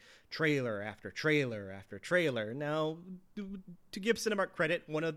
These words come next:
those thirteen trailers I included was a In the Heights Cinemark kind of collab, so maybe it's twelve and a half trailers. But, uh, that sort of thing makes me realize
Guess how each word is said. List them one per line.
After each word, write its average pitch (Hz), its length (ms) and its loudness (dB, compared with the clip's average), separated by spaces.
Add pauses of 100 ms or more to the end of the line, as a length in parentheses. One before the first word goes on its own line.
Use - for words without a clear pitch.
those 156 300 2
thirteen 160 440 -2
trailers 139 380 0
I 131 120 0
included 127 500 -6 (420)
was 127 220 0
a 113 220 2 (240)
In 147 180 2
the 131 100 4
Heights - 540 -2
Cinemark 127 380 0 (160)
kind 120 200 -2
of - 140 -6
collab, 127 640 0
so 120 140 -2
maybe 123 320 0
it's - 160 -10
twelve 120 300 2
and 117 100 -4
a 107 40 -4
half 113 220 -4
trailers. 101 460 -6 (440)
But, 143 320 2
uh, 156 260 -4 (580)
that 226 200 4
sort 233 220 4
of 202 80 0
thing 190 280 0
makes 165 240 -6
me 165 100 -6
realize 139 800 0